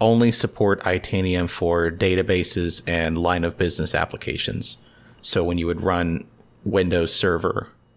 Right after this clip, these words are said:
on Itanium, it couldn't do SharePoint, it couldn't do file and print servers, it couldn't do Windows Media Services. So a lot of the,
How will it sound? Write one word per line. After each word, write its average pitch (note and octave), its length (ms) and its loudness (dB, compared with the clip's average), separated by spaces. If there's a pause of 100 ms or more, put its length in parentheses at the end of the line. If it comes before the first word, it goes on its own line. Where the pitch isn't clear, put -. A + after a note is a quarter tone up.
(540)
on F#2 200 2
Itanium, E2+ 680 -2
it - 160 -8
couldn't F#2+ 340 2
do F#2 340 0
SharePoint, F2 640 0 (180)
it F2+ 140 -2
couldn't F#2 260 0
do F#2+ 140 0
file F2+ 420 2
and E2+ 140 -2
print - 200 -4
servers, E2 440 -2
it - 80 -6
couldn't E2+ 260 -2
do F2 400 -2 (280)
Windows F2+ 420 0
Media E2+ 320 0
Services. E2 680 -4 (600)
So - 180 -2
a - 20 4
lot G2 220 4
of G2+ 80 2
the, G2+ 180 4